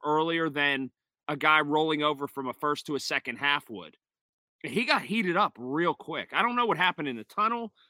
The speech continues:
I don't know how that all went down, if he even made any throws down there. But he heated it up real quick. So I don't, I have no reason to not believe him that he said, "Hey, I was told, and I was told to get in there and told to get ready."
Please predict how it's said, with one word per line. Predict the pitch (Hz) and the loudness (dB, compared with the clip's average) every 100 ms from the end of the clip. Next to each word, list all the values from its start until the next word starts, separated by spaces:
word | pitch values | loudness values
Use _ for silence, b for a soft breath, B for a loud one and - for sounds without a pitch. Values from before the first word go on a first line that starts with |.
| - | -2
I | 175 | 0
don't | 165 | 2
know | 151 | 0
how | 135 123 | -2 -2
that | 139 160 | 0 2
all | 175 170 | 0 -2
went | 151 | -4
down, | 151 151 | -2 -4
if | 143 | -2
he | |
even | 156 139 | -4 0
made | 143 139 | 0 0
any | 123 | -2
throws | 113 135 160 | -6 -6 -6
down | - 107 95 | -6 -8 -8
there. | 87 _ _ _ _ _ | -14 _ _ _ _ _
But | - 156 | -4 -4
he | 175 262 | 2 2
heated | 240 269 233 156 | 2 2 2 0
it | 139 | 2
up | 180 - | 0 -2
real | 95 104 147 170 | -14 -6 -2 0
quick. | 147 - 139 151 95 - _ _ _ _ _ - | -2 -6 -10 -10 -10 -14 _ _ _ _ _ -8
So | 208 - | -8 -2
I | 185 | 0
don't, | 254 262 _ _ _ _ _ _ _ _ _ 175 | 0 -4 _ _ _ _ _ _ _ _ _ 0
I | 233 | 2
have | 240 | 2
no | 190 185 196 | 0 0 2
reason | 196 170 165 | 2 0 -4
to | 131 110 | -4 -6
not | 101 110 165 254 | -14 -2 0 0
believe | 165 143 285 165 | -2 -2 -2 -4
him | 98 82 _ - | -8 -14 _ 0
that | 147 | 0
he | 190 | 0
said, | 175 160 135 | -2 0 2
"Hey, | 170 | 4
I | 170 | 2
was | 117 - | 2 -4
told, | - 208 165 | -2 0 0
and | 131 | -2
I | 123 | -4
was | 113 - | -6 -8
told | 147 143 | -6 -6
to | 120 | -4
get | 117 | -2
in | 180 | 0
there | 165 127 | 0 -4
and | 110 | -4
told | 143 | -6
to | 120 | -2
get | 120 95 | -4 -2
ready." | 151 139 | -2 -2